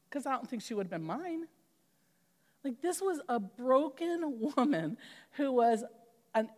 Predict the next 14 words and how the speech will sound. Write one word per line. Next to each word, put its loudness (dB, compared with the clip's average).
outcast 6
in -4
this -4
town, -4
and 2
yet 2
what -6
Jesus 0
did -2
was 0
so -2
revolutionary 2
for -6
her, -10